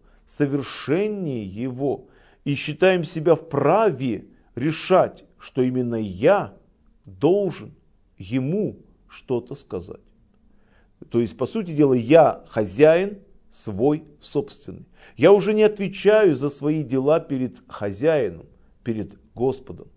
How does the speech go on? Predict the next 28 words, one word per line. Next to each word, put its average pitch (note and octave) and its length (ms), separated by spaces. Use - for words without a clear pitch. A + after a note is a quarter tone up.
перед G#2 240
господином A#2+ 680
своим. F#2+ 300
Я C#3 180
ему F#3 220
ничего, F#3+ 380
я G3 160
забыл G#3 460
о G3+ 60
нём. G3+ 380
Я D3 100
забыл G3+ 280
о G3 40
том, G3 180
какое G#3 320
мне F3+ 160
дело F3 480
поручено. E3 680
Я C3+ 100
забыл F3 260
о G3+ 60
том, A3 240
что F3+ 160
надо D#3 180
мной F#3+ 220
хозяин D#3 680
есть, B2+ 200
господин, B2+ 800